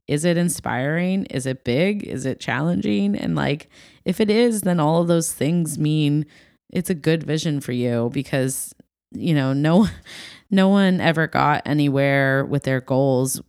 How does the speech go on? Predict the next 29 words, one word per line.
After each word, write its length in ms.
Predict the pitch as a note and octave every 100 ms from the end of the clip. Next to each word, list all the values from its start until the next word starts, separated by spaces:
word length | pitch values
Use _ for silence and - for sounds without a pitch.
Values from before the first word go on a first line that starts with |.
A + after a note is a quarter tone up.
| _ - -
by 160 | C#3 C3
keeping 340 | - C3+ B2+
them 160 | A#2 B2+
too 160 | -
small. 640 | - - E2 C#2+ C3+ D3+ -
Um, 400 | - - E2+ D2+
so 300 | A2 - A#2
I 100 | G2+
think 460 | C#3+ D3 B2+ - - - - - -
allowing 420 | D#3+ D#3 D#3 D3+
that 180 | D3 C3
space 460 | - - C#3+ C#3 -
to 100 | C#3+
dream 360 | C#3+ C#3 C#3
big 580 | C3 C3+ C3 C3 C3 C3+ -
and 460 | C3 C3 B2+ C3 -
really 640 | C3+ B2+ C3 C3 C3 - -
write 360 | D3 D3 D3 C#3
out 320 | C3 C#3 -
what 160 | B2 C3
I 140 | C#3
wanna 300 | C3 C3+ C3
see 480 | - - B2+ B2+ C3
for 160 | -
my 200 | B2+ A#2+
future, 800 | B2+ - D3 - B2 A#2 B2 D3 _ - _ _ -
um, 520 | - B2+ A#2 A2+ A#2+ - _ _ _ -
not 300 | D3 C#3 E3
only 600 | C3+ D#3 D3 C3 B2+ A#2+